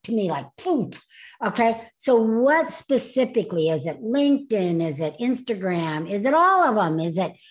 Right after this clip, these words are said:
you know what? Uh, just give us a, a little heads up on your specialty.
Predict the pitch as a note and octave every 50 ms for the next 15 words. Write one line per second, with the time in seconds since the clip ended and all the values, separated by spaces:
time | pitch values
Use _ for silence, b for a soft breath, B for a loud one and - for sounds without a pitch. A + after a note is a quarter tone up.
0 | b b b G#3 G#3+ A3 G#3+ G#3+ A3+ C4 D4+ C#4 F#3+ - - - - - - C4
1 | A3+ G#3+ G3+ G#3 A3+ A#3+ A3+ - - D#4+ C#4+ D#4+ D#4 - - C#4 A#3+ A3+ - G#3+
2 | A3 G#3+ A#3 A#3+ A3+ A3+ G#3+ G3+ F#3+ E3 - - _ _ - A#3+ G#3+ G3 F#3 G#3+
3 | A3 G3 F#3 - G#3+ F3+ E3+ E3+ F3 F#3 G3 G#3 G3+ - - - - E3+ D3+ C3+
4 | - D#3 C#3+ C3+ _ - D3 - _